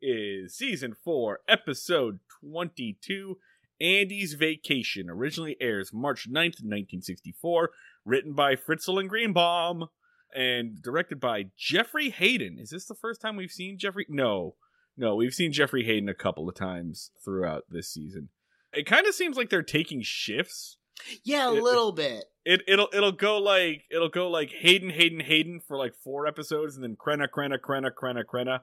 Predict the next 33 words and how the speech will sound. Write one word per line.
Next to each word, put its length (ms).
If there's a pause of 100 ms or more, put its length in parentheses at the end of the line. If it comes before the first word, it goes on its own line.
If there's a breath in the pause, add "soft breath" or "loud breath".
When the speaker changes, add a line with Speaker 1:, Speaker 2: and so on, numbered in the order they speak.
(380 soft breath)
Speaker 1:
So 280
it, 280
it 160
seems 220
like 100
they're, 240
they're, 300
like, 200 (160)
swapping 500
out. 300
Speaker 2:
Yeah. 360 (160)
Speaker 1:
So 160
this 200
is 380 (120)
when 260
we're 100
gonna 140
get, 160 (340)
this 160
is 120
the 80
beginning 500
of 80
Hayden's 400
shift. 340
The 80
next 220
couple 280
are 140
all 140
gonna 160
be 180
Hayden. 280